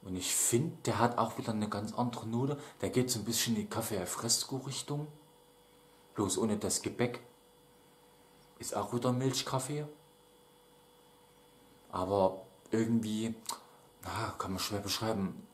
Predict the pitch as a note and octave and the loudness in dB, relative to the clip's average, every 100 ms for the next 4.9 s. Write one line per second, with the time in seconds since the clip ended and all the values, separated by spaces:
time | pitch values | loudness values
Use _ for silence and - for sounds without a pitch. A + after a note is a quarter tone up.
0 | - C3 C3+ - - - - - E2+ E2 | -4 0 0 -2 -6 -6 -4 -4 -4 -8
1 | - - - - - - - - A2 A2 | -16 -20 -20 -20 -20 -20 -20 -2 -2 0
2 | - - G2+ A2 - G#2+ G2+ - - G#2+ | -2 0 4 2 2 -6 -6 -4 -2 0
3 | G#2 A2 A2+ A2+ A2 - - - G2 G2+ | 2 2 2 2 2 2 -2 -2 -2 0
4 | G2 - B2 B2 F#2 F2 - F#2 F2+ | -2 -2 -2 -2 -2 -4 -2 -2 -2